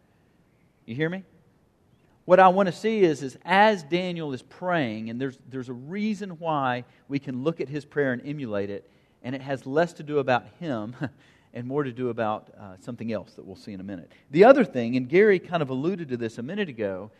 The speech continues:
is that as Daniel is praying, uh, for the people in captivity,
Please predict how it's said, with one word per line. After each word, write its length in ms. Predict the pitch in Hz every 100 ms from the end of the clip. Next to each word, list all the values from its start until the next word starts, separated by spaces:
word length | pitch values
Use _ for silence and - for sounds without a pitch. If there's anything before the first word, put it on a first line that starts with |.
| _ _ -
is 140 | 147
that 120 | 185
as 140 | 170 123
Daniel 560 | 160 220 247 240 185
is 100 | 139
praying, 760 | - - 214 214 156 117 120 160 _ - _ _
uh, 180 | 127 131
for 160 | -
the 80 | 151
people 360 | 143 208 190 170
in 100 | 143
captivity, 840 | 156 120 - 254 208 123 98 123